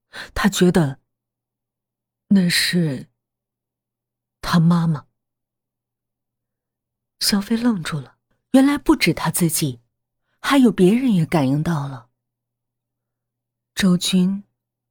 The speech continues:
推开门儿，平静地对小飞说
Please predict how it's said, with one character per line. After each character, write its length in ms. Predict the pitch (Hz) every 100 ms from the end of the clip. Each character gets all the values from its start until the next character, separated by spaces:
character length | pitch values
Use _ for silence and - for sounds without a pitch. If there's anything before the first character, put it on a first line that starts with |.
| _ _ _ _ _
推 280 | - 202 196
开 200 | - 175
门 180 | 151
儿， 280 | 123 131 139 _ _ _ _ _ - _
平 280 | - 190 202
静 320 | - 247 208
地 300 | 170 147 143 _ _
对 160 | 190 160
小 240 | - 135
飞 220 | 120 151
说 400 | 151 160 143 151